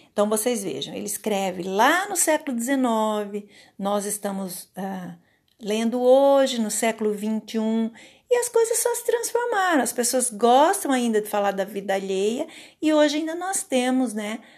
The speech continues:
a internet, que propaga fake news, que acaba com reputações, enfim, não preciso enumerar pra vocês o tanto de malefícios, né, que uma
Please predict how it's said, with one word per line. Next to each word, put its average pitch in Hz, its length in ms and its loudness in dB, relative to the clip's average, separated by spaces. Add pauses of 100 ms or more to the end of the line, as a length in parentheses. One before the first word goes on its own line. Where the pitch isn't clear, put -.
(120)
a 208 100 -4
internet, 220 840 -2
que - 80 -16
propaga 202 520 -4
fake 202 380 -6
news, 233 760 0 (300)
que 202 480 -2 (100)
acaba 196 360 -2
com 190 120 -10
reputações, 202 1600 -4 (340)
enfim, 185 440 -8
não 175 120 -8
preciso 208 440 -2
enumerar 226 500 0
pra 202 140 -6
vocês 214 720 -4 (380)
o 208 100 -6
tanto 233 600 0
de 214 720 -2
malefícios, 220 1040 -2
né, 180 260 -6
que - 120 -12
uma 196 260 -6